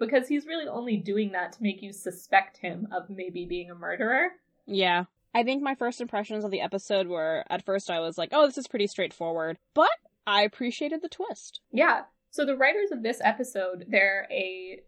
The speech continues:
Speaker 1: screenwriting duo named Rob Deshotel, Deshotel, D E S H O T E L, The Hotel, Rob the Hotel, <laughs> and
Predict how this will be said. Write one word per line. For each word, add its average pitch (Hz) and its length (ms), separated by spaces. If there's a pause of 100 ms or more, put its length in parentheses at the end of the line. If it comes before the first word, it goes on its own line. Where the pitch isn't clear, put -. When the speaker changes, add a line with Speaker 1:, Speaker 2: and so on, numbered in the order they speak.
(100)
Speaker 1:
screenwriting 240 760
duo 208 560 (320)
named 202 440 (160)
Rob 220 400 (280)
Deshotel, 208 760
Deshotel, 262 640 (500)
D 240 280
E 233 40
S 226 300 (160)
H 240 220
O 220 120
T 226 360
E 214 40
L, 214 320 (220)
The 220 160
Hotel, 226 580 (220)
Rob 214 260
the 214 100
Hotel, 202 540 (480)
<laughs> - 560
and 208 460